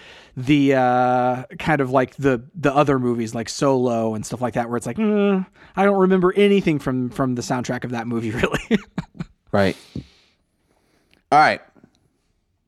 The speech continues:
Speaker 2: Ready to rate this?
Speaker 1: I'm ready to rate this thing, man. What do
Speaker 2: We gonna
Speaker 1: you
Speaker 2: give it
Speaker 1: rate this?
Speaker 2: Oh, what do I rate it? I'm gonna, I'm gonna rate this a straight up ten.
Speaker 1: Yeah, <laughs> yeah.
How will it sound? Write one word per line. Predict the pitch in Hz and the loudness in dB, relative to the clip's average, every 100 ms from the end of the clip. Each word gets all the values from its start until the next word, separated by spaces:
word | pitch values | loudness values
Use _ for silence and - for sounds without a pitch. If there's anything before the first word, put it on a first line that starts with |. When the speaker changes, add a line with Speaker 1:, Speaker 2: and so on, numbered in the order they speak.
| _ _ _ - | _ _ _ 0
Speaker 2:
Ready | 95 | 2
to | 90 | 2
rate | 87 - | 0 0
this? | 98 95 - _ | -2 -2 -10 _
Speaker 1:
I'm | 175 185 | 2 4
ready | 160 139 | 4 4
to | |
rate | 131 120 | 2 0
this | 117 - | -4 -6
thing, | 120 | -6
man. | 113 113 113 - | -4 -6 -8 -10
What | 170 247 202 | 2 2 4
do | |
Speaker 2:
We | 196 | 2
gonna | 185 | 4
Speaker 1:
you | 240 | 6
Speaker 2:
give | 277 | 6
it | - | 4
Speaker 1:
rate | 196 135 165 | 2 0 -6
this? | 104 98 - | -10 -10 -4
Speaker 2:
Oh, | 95 | 0
what | 92 | 4
do | 92 | 4
I | 95 | 4
rate | 98 98 | 4 4
it? | 98 - - - - | 2 -2 -16 -20 -4
I'm | 104 | 0
gonna, | 98 87 | 0 0
I'm | 107 | 0
gonna | 117 107 | 2 2
rate | 98 101 | 2 0
this | 104 98 | -2 -2
a | 87 | -6
straight | - - 104 | -10 -2 0
up | 87 | 0
ten. | - 90 85 87 _ _ | -2 -4 -4 -6 _ _
Speaker 1:
Yeah, | 196 233 - - | 0 2 0 -6
<laughs> | - - | -14 -8
yeah. | 247 220 226 202 180 | -4 0 2 2 0